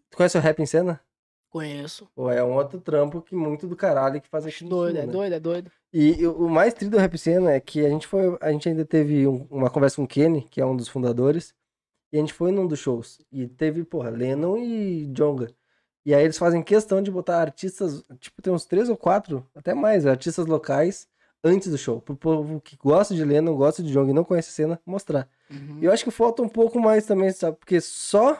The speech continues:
Speaker 1: rap, o Rap em Cena fazer isso pela cena aqui é complicado,
Speaker 2: Uhum.
Speaker 1: né? Isso aí é, é um passo de cada vez em formiguinha, sendo que a gente pode chegar muito mais além.
Speaker 2: Sim.
Speaker 1: Só, ah, velho.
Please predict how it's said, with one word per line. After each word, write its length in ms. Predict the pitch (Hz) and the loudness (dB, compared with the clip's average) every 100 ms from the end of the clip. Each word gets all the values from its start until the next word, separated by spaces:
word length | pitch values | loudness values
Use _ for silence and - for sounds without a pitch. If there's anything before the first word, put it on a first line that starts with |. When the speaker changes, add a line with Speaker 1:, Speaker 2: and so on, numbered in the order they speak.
| - | 0
Speaker 1:
rap, 180 | 190 - - | -2 -2 -4
o 120 | 160 | -2
Rap 200 | 160 160 | 0 0
em 60 | 165 | 0
Cena 240 | 170 170 | 2 2
fazer 240 | 156 139 151 | 2 2 0
isso 160 | 170 | -2
pela 200 | 180 151 139 | 0 0 0
cena 200 | 151 135 | -2 -6
aqui 300 | 127 185 247 _ _ _ - | -8 -8 -10 _ _ _ -8
é 80 | 165 | -4
complicado, 560 | 202 170 - 120 127 - _ _ _ _ _ | -2 -4 -4 -6 -6 -20 _ _ _ _ _
Speaker 2:
Uhum. 220 | 165 156 | -12 -6
Speaker 1:
né? 340 | 117 117 127 | -4 -4 -4
Isso 240 | 123 123 160 | -8 -4 0
aí 680 | 143 143 165 190 190 180 185 _ _ | 2 2 0 0 -4 -8 -12 _ _
é, 420 | 151 151 160 147 | 2 6 6 4
é 60 | 156 | 4
um 80 | 160 | 2
passo 400 | - 175 214 214 | 2 0 0 -4
de 80 | 190 | -2
cada 220 | 190 165 | 0 2
vez 160 | 170 190 | 2 0
em 80 | |
formiguinha, 560 | 190 196 190 156 175 214 | -2 -4 -2 0 0 0
sendo 240 | 214 202 | -2 -6
que 80 | 208 | -6
a 40 | 196 | -10
gente 140 | 196 | -8
pode 220 | 185 170 | -10 -8
chegar 180 | 180 185 | -4 -2
muito 220 | 170 160 | -2 0
mais 140 | 180 180 | 2 4
além. 260 | 170 120 - _ _ | 2 0 -4 _ _
Speaker 2:
Sim. 360 | - 175 165 - _ _ _ _ _ _ _ _ _ _ _ | -16 -14 -14 -18 _ _ _ _ _ _ _ _ _ _ _
Speaker 1:
Só, 1200 | _ - - - - - - 214 214 220 220 214 214 - - _ _ _ _ | _ -18 -14 -12 -10 -4 4 6 6 6 6 4 2 -8 -20 _ _ _ _
ah, 240 | 180 170 | -4 -4
velho. 440 | 127 131 131 127 | -2 -2 -2 -4